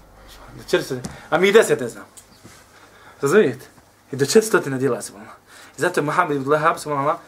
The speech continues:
došao je sa ovih deset djela nasihat ummetu. Muslimanima, subhanallah, da upadnu, da ne upadnu u ovu stvar. I rekli smo, subhanallah, prva stvar jeste šta, koju ćemo večeras raditi.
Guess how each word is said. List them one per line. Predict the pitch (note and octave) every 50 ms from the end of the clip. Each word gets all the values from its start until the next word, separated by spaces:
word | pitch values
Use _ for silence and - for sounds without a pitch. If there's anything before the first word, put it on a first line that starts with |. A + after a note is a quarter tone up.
| - - - -
došao | D#3+ F3+ E3+ D#3+
je | C#3
sa | C3+ C#3
ovih | C#3 C#3+
deset | E3+ D#3+ - C#3 B2
djela | C3 C#3+ C#3 C#3+ D3+ D3+ D3 - - - - - - - - - - _ - -
nasihat | C#3+ - - G#3+ A#3 B3+ A#3+ G3+ D#3+ -
ummetu. | G#3+ G#3+ G3+ D#3 C#3 - - - - - - - - - - _ - - _ _ _ _ _ _ _ _ _ _ -
Muslimanima, | - - - C#3+ D3 D#3+ F#3 G#3+ G#3+ F#3 D#3+
subhanallah, | D#3 F3 D#3+ C#3
da | D3
upadnu, | C#3+ - C3 A#2+ C#3 D#3+ D#3+ - - - - - - -
da | D3+ C#3+
ne | C3+ C3+
upadnu | C#3+ C3 C3+ B2 B2 A#2+
u |
ovu | A#2+ A2
stvar. | - - G2+ F#2 F#2 - - - - - - - - - -
I | D3 D#3+
rekli | G#3 A3 G#3+
smo, | - D#3+ C#3+
subhanallah, | - - E3+ F3 D3+ C#3 -
prva | F#3+ F#3+ D#3 C#3 B2+
stvar | - D#3+ D3+ C#3 C3+
jeste | D#3 D3+ D3+ B2+
šta, | - - E3 D#3+ D3 - -
koju | C3 B2
ćemo | - - B2+
večeras | A#2+ - D3+ C3 - -
raditi. | C#3 C#3+ D3+ D3+ -